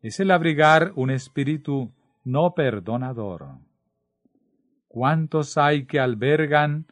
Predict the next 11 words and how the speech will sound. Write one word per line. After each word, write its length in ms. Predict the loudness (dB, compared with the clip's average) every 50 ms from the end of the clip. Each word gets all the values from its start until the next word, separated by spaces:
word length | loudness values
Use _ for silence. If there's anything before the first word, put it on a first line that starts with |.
| _ _ _ _
la 360 | -6 -2 0 0 0 0 -2
animosidad 1300 | -4 -2 -2 0 0 0 0 -2 -2 -2 -2 -4 -4 -6 -10 -6 -4 -2 0 0 0 0 -2 -4 -6 -8 -10 _ _ _ _ _ _ -4
o 80 | -2 0
la 160 | 2 2 0
venganza 840 | 0 -2 -2 -2 -2 0 0 0 -2 -4 -4 -6 -6 -6 -6 -10 _ _ _ _ _ _ _ _ _ _ -8
y 100 | -6 -4
luego 320 | 0 0 0 0 0 -2
se 140 | -4 -4 -6
inclinan 640 | -8 -8 -8 -8 -6 -4 -4 -2 -2 -2 -4 -6 -8
ante 320 | -10 -12 -12 -14 -14 -14
Dios 680 | -12 -10 -10 -8 -8 -8 -10 -12 -14 -18 -20 -20 -20